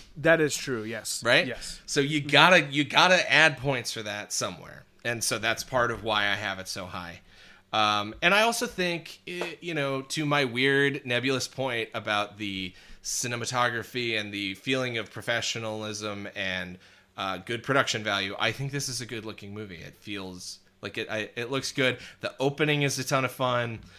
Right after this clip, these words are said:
Speaker 2: Uh,
Speaker 1: Mm-hmm.
Speaker 2: it definitely fucks some stuff up, but I think it, it stands out as, like, a weird entry that I don't hate. Whereas all the other really weird entries, I do hate. 'Cause
Speaker 1: Mm-hmm.
Speaker 2: everything else from here to the top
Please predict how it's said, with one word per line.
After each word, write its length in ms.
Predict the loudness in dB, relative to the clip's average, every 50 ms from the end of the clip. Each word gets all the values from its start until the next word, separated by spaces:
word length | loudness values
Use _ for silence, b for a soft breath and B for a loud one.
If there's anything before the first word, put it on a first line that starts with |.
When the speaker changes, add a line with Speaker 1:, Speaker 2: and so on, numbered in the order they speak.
| B B B B B B -4
Speaker 2:
Uh, 180 | -2 -2 -2 -2
Speaker 1:
Mm-hmm. 80 | -4 -6 -6 -4
Speaker 2:
it 100 | -4 -2
definitely 320 | -2 -2 -2 -2 0 -2 -2
fucks 300 | -2 -2 -2 -2 -2 -2
some 160 | -6 -6 -6
stuff 340 | -8 -4 -4 -4 -4 -2 -2
up, 240 | -2 -2 -2 -2 -4
but 100 | -4 -4
I 100 | -4 -4
think 220 | -6 -8 -10 -10
it, 220 | -10 -12 -12 -14 -16 -16
it 160 | -14 -8 -4
stands 680 | -4 -4 -2 0 2 4 4 4 2 0 -2 -4 -6 -6 _ 0
out 340 | 2 2 2 2 0 -4 -8 _ -10
as, 240 | -6 -6 -6 -4 -6
like, 160 | -8 -8 -8
a 80 | -8 -10
weird 680 | -10 -10 -12 -12 -10 -6 -6 -4 -4 -4 -6 -6 -10 -10 _
entry 680 | -8 -6 -6 -6 -6 -6 -4 -2 -2 -2 -2 -2 -6 -8 b b b b b b b
that 140 | -6 -4
I 100 | -4 -4 -4 -6 -6
don't 280 | -4 -2 -2 -2 -4 -8
hate. 400 | -8 -8 -8 -8 -8 -8 -12 -18 b b b b b
Whereas 320 | -2 0 0 0 0 -2
all 220 | -4 -2 -2 -2
the 180 | -2 -2 -2 0
other 280 | 0 0 0 -2 -4 -6
really 420 | -6 -6 -6 -4 -4 -4 -4 -6
weird 500 | -6 -10 -10 -6 -2 0 0 0 0 -2
entries, 680 | -2 -4 -4 -6 -4 -4 -4 -4 -4 -6 -8 -12 -12 -10
I 120 | -10 -10 -10
do 340 | -10 -8 -4 -2 -2 -2 -2
hate. 320 | -4 -8 -12 -14 -16 -20 _ _ b b b b b b b b b
'Cause 100 | -4 0
Speaker 1:
Mm-hmm. 80 | 0
Speaker 2:
everything 320 | 0 2 2 2 2 2 4
else 400 | 4 4 4 4 2 -2 -6 -8
from 300 | -8 -8 -6 -6 -6 -6
here 420 | -4 -2 2 2 4 4 2 0
to 160 | -2 -4 -6
the 100 | -8 -8
top 540 | -8 -6 -4 -2 0 0 -2 -2 -6 -10 -16